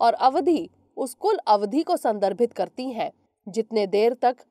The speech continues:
प्रकाश की मौजूदगी रहती है। पौधों में कई जैविक गतिविधियां जैसे पिगमेंट फॉर्मेशन, पत्तियों की शेडिंग और कली का खिलना और टूटना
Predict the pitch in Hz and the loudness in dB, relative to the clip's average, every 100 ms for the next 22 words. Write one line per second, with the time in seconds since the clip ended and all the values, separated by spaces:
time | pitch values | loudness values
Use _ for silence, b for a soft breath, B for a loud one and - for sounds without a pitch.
0 | _ 220 214 240 269 - 254 196 196 190 | _ -2 2 2 2 0 -8 -2 -2 -2
1 | 220 220 202 233 262 220 165 156 147 - | -4 -4 -6 -4 -4 -4 -10 -8 -8 -10
2 | _ _ _ _ - 294 285 370 440 440 | _ _ _ _ 4 6 8 4 2 0
3 | 370 302 233 220 277 254 226 233 226 233 | -2 2 4 4 2 -2 -2 -2 -4 -2
4 | 190 196 277 196 208 220 214 247 247 294 | -2 -4 -4 -2 -2 -2 -4 -4 -2 -2
5 | - 208 185 190 - 175 214 _ _ _ | 0 0 0 -4 -4 -8 -8 _ _ _
6 | 247 240 294 320 294 247 - 220 226 175 | -4 -2 -2 -2 -2 -6 -2 0 0 -2
7 | 220 _ - 214 214 247 330 285 202 - | -8 _ -2 0 2 0 2 0 -2 -2
8 | 240 269 190 - _ - 180 - 233 226 | -4 -2 -2 -4 _ -2 -2 -2 -6 -4
9 | 170 | -4